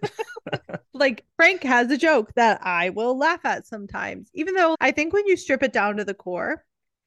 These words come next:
Speaker 2: Frank's character and this guy would be friends.
Speaker 1: They would, yeah.
Speaker 2: They
Speaker 1: I
Speaker 2: would be
Speaker 1: mean,
Speaker 2: at the
Speaker 1: I'm sure
Speaker 2: lodge
Speaker 1: Frank
Speaker 2: together.
Speaker 1: has, there probably are lines where Frank was homophobic and the
Speaker 2: Yeah,
Speaker 1: exact
Speaker 2: there's an
Speaker 1: same way.
Speaker 2: entire episode.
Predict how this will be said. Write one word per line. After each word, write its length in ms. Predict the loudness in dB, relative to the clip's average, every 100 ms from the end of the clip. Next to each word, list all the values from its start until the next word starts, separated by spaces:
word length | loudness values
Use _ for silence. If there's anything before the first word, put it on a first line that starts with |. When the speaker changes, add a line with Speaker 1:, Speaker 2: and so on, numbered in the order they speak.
| _ -4
Speaker 2:
Frank's 320 | -2 -2 0
character 400 | 2 2 4 2
and 160 | 2
this 140 | 0 0
guy 320 | 4 4 4
would 200 | 0 -2
be 140 | -2
friends. 680 | -4 -4 -4 -6 -8 -20 -20 _ _ -6
Speaker 1:
They 160 | -4 0
would, 340 | 2 0 0
yeah. 360 | 2 2 0 -2 _ -2
Speaker 2:
They 100 | 2
Speaker 1:
I 60 | 4
Speaker 2:
would 80 |
be 80 | 4
Speaker 1:
mean, 100 | 4
Speaker 2:
at 80 | 4 2
the 60 |
Speaker 1:
I'm 80 | 0
sure 100 | 2
Speaker 2:
lodge 240 | 4 4 2
Speaker 1:
Frank 160 | 0 0
Speaker 2:
together. 200 | 0 0 0 0
Speaker 1:
has, 160 | -6 -12 _ _ _
there 80 | -10
probably 380 | -6 -6 -4 -4
are 200 | -2 -2
lines 400 | -2 -6 -6 -8
where 160 | -6 -6
Frank 300 | -4 -6 -6
was 220 | -10 -10
homophobic 640 | -10 -12 -14 -14 -10 -10 -12
and 180 | -14
the 100 | -4
Speaker 2:
Yeah, 100 | 0
Speaker 1:
exact 100 | 2
Speaker 2:
there's 160 | 2 0
an 100 | -4
Speaker 1:
same 80 | -4
way. 60 | -2
Speaker 2:
entire 260 | -2 -2
episode. 500 | -4 -6 -8 -10 -10